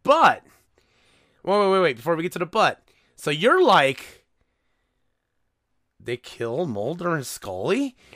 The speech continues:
Because every other body that was cocooned was fucking dead almost instantly. So you're like, "Oh, shit. They killed Mulder and Scully?"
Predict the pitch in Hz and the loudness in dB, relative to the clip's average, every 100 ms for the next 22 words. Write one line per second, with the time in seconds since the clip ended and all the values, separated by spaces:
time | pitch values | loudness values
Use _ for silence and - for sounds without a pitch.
0 | _ - 131 262 320 233 175 233 - - | _ -16 -4 2 6 8 6 2 -6 -18
1 | _ _ _ - 147 165 196 202 254 339 | _ _ _ -2 0 0 2 4 4 2
2 | 330 240 165 143 143 143 156 156 147 143 | 0 0 2 4 4 2 0 0 0 -4
3 | - 165 - 175 156 151 202 - _ _ | -6 -8 -2 -2 0 -4 -8 -12 _ _
4 | _ - 135 147 - - 156 143 190 208 | _ -10 -6 -6 -8 -8 -4 -4 -4 -4
5 | 180 277 233 131 101 - _ _ 151 214 | -2 0 0 -4 -6 -20 _ _ 2 2
6 | 269 311 - - 370 370 - 254 202 175 | 2 -2 -6 -4 0 0 -2 -6 -2 -2
7 | 123 85 - _ _ _ _ _ _ _ | -4 -8 -20 _ _ _ _ _ _ _
8 | _ _ _ _ 165 165 202 269 214 175 | _ _ _ _ -4 0 0 2 4 4
9 | 160 - - 143 196 214 - 233 226 135 | 2 -6 -8 -2 0 -2 -6 -2 -2 -4
10 | _ _ _ _ _ _ _ _ _ _ | _ _ _ _ _ _ _ _ _ _
11 | _ 156 143 165 208 156 135 180 220 156 | _ -14 -8 -4 -4 -2 -4 -4 -4 -6
12 | 120 - 127 113 226 381 | -8 -10 -10 -8 -8 -8